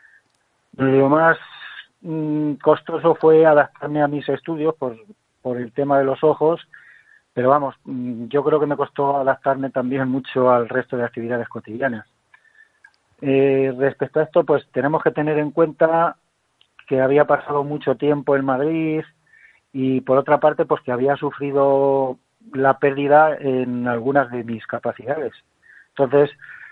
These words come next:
mm, readaptarme otra vez a mi vida di-, diaria, pues, me sul-, me resultó bastante complicado. Si a todo esto le añadimos la edad que tenía, que me encontraba, me encontraba en plena adolescencia,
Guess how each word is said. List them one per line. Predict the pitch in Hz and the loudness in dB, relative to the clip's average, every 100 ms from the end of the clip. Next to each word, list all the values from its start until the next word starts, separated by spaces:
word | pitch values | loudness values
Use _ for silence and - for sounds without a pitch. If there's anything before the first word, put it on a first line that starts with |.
| - - | -20 -12
mm, | 131 127 123 123 120 120 120 135 | -8 -4 -4 -4 -4 -4 -4 -4
readaptarme | 131 139 131 - 147 147 147 | 2 4 4 2 2 2 0
otra | 143 143 | 0 2
vez | 143 147 | 4 2
a | |
mi | 143 | -2
vida | 139 143 143 135 | 0 2 4 2
di-, | 139 - | -2 -8
diaria, | 156 131 131 135 143 156 | -12 -8 -2 2 2 0
pues, | 151 127 | -2 -4
me | 120 | -6
sul-, | 117 123 - | -10 -14 -12
me | 123 | -12
resultó | 120 117 - 131 | -12 -14 -8 -6
bastante | 127 - 120 110 117 110 110 101 | -6 -2 -4 -2 -8 -6 -10 -12
complicado. | - 110 117 110 131 120 - _ _ _ _ - - - - _ _ _ | -10 -10 -12 -2 0 0 -6 _ _ _ _ -20 -20 -20 -20 _ _ _
Si | - | 0
a | 135 | 2
todo | 156 160 175 | 4 2 2
esto | - 175 165 160 160 160 156 151 _ | 2 4 6 6 6 6 4 0 _
le | 226 156 151 | -2 4 4
añadimos | 151 147 170 151 131 120 - | 4 2 2 2 0 -2 -4
la | 127 131 | 0 2
edad | 143 151 | 4 2
que | 156 | -2
tenía, | 147 143 160 131 | -4 -4 -2 -2
que | |
me | 131 | -4
encontraba, | 123 113 127 117 143 143 147 - | -6 -6 -8 0 4 4 0 -8
me | 127 | -10
encontraba | 127 127 123 143 147 147 143 139 _ _ _ _ - | -6 -6 0 4 6 6 6 2 _ _ _ _ -6
en | 131 123 | -4 0
plena | 143 143 147 143 143 139 | 2 4 4 2 2 2
adolescencia, | 139 139 139 139 135 156 156 147 151 165 | 2 2 2 0 -2 -2 -2 0 2 2